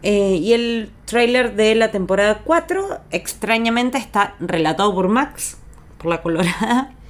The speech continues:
<laughs> que le habla a su hermano, que, eh, fue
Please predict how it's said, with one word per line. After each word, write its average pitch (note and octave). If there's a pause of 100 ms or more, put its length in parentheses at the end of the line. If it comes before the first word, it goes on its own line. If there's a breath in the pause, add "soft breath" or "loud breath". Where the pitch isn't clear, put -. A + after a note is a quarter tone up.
(100)
<laughs> -
que C#4
le C4+
habla D4+
a -
su -
hermano, C4+ (680 loud breath)
que, G3+
eh, E3
fue F3